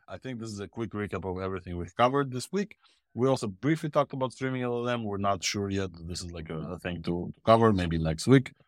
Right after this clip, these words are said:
With that, I wanna thank all of you for joining Thursday Eye. It's always great to do this. It's always great to keep up to date and then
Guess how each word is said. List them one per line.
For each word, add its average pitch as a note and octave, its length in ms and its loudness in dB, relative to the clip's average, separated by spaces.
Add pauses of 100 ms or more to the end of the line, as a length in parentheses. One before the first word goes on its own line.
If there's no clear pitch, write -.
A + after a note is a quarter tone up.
(220)
With A2 160 8
that, D#3 160 8 (100)
I B2+ 80 2
wanna C3+ 200 0
thank C3 280 -8
all B2+ 100 -2
of B2 100 -6
you B2 200 -6
for G#2+ 80 -10
joining G#2+ 260 -6
Thursday G#2 400 -4
Eye. G2+ 240 2
It's F2+ 180 -8
always A2 240 -2
great G#2+ 260 -4
to G2+ 60 -14
do G2+ 140 -6
this. G2 340 -6
It's F#2+ 160 -10
always G2+ 220 -6
great G2 240 -4
to G2 80 -8
keep G#2 240 -8
up G2+ 140 -2
to G2 80 -8
date G2 260 2
and F#2+ 100 -2
then F#2 240 -4